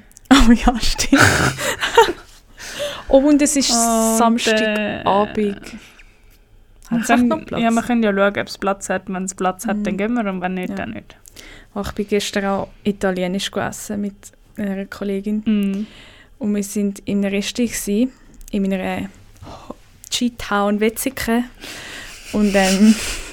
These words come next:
Speaker 1: <laughs> es ist so laut gsi dort innen und es hat so viele Leute gehabt und es hat einen Hund gehabt neben uns, grad, wo immer an meinen Füßen
Speaker 2: Mhm.
Speaker 1: rumgeschleckt hat. Es war richtig grusig gsi.
Speaker 2: Bäh.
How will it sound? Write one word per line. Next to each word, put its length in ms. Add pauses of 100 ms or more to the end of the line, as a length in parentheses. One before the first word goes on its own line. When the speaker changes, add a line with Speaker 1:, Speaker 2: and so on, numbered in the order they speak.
(120)
Speaker 1:
<laughs> 580
es 180
ist 300
so 140
laut 320
gsi 220
dort 220
innen 260
und 120
es 200
hat 180
so 380
viele 280
Leute 180
gehabt 320 (220)
und 100
es 140
hat 140
einen 160
Hund 320
gehabt 280
neben 280
uns, 380 (100)
grad, 320 (880)
wo 180
immer 220
an 80
meinen 160
Füßen 340
Speaker 2:
Mhm. 80
Speaker 1:
rumgeschleckt 520
hat. 160
Es 140
war 100
richtig 320
grusig 380
gsi. 120
Speaker 2:
Bäh. 1000